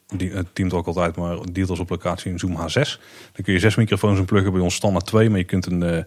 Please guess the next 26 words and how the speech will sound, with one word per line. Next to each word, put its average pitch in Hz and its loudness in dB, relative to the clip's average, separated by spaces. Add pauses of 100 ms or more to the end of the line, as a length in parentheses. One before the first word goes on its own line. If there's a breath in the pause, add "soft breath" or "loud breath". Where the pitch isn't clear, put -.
(460 loud breath)
een 95 -6
stukje 95 2
erop 90 0
klikken 92 0
en 87 -4
dan 87 -4
kun 92 -4
je 87 0
nog 85 -4
twee 85 -2
extra 110 0
microfoons 107 2
inpluggen. 113 2 (360 loud breath)
En - -4
wij 98 4
gebruiken 92 2
Shure 98 -2
S 90 -4
M 90 -2 (100)
achtenvijftigs. 101 0
Dat 90 -4
zijn 85 -2
echt 78 -10
de, 85 -6
de, 82 -6
de, 82 -4